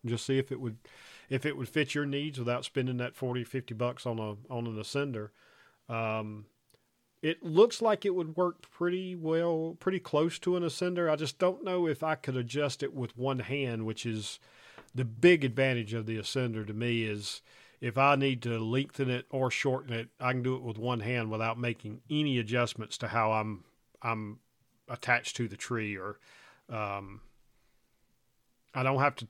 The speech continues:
I don't have to, I don't have to use both hands to make it shorter or longer, which was always the problem I had with the Prusik. But maybe this one, maybe this one will work and allow you to do that. I,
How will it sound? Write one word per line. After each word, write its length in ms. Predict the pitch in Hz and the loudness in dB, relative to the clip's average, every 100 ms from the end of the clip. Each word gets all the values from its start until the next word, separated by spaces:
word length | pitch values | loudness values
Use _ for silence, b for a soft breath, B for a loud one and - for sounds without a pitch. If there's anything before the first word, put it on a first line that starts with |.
| _ 156 | _ 0
I 80 | |
don't 200 | 139 151 | 2 4
have 200 | 123 143 - | 2 0 -2
to, 200 | 120 104 - | -4 -4 -10
I 100 | 123 | -4
don't 160 | 139 143 | 0 2
have 120 | 147 | 0
to 80 | 123 | -2
use 160 | 123 107 | -4 -4
both 360 | - 131 110 | 2 2 0
hands 340 | 117 117 107 - | -2 -2 -4 -6
to 100 | 104 | -4
make 200 | 107 104 | -4 -4
it 100 | - | -6
shorter 240 | 117 104 | -4 -4
or 80 | 98 | -2
longer, 360 | 101 101 92 92 | -2 -4 -6 -12
which 420 | 98 - - 113 | -10 -10 -10 -8
was 160 | 101 | -2
always 340 | 113 113 110 - | 0 2 0 -6
the 80 | 101 | -6
problem 320 | 110 104 104 | -2 -2 -2
I 80 | 98 | -2
had 240 | 104 92 | -2 -4
with 220 | 95 92 | -8 -12
the 60 | 95 | -12
Prusik. 480 | - 117 107 104 - | -4 -4 -4 -8 -12
But 160 | 117 131 | -10 0
maybe 300 | 127 156 170 | 0 2 0
this 260 | 170 - | -2 -2
one, 300 | 160 147 131 131 | -6 -4 -8 -4
maybe 240 | 139 151 | -4 -2
this 220 | 160 - | -4 -4
one 120 | 151 | -4
will 120 | 143 135 | -4 -2
work 320 | 147 143 - | -2 -2 -2
and 100 | 123 | -2
allow 200 | 131 131 | 0 0
you 160 | 123 | -2
to 100 | 110 | -4
do 140 | 110 113 | -4 -4
that. 200 | 98 | -4
I, 100 | 98 | -6